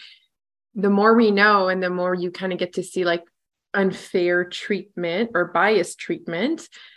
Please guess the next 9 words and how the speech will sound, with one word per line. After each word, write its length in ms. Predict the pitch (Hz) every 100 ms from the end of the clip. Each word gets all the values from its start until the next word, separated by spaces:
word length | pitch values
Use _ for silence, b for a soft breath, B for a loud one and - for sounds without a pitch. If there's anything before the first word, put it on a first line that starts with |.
| B
um, 160 | 196 226
it 120 | 220
is 160 | 269 -
extremely 420 | - 202 180 170
difficult. 720 | 165 165 165 165 165 160 - -
And 120 | 214 240
I'm 120 | 240
curious 320 | 262 294
if 80 | 440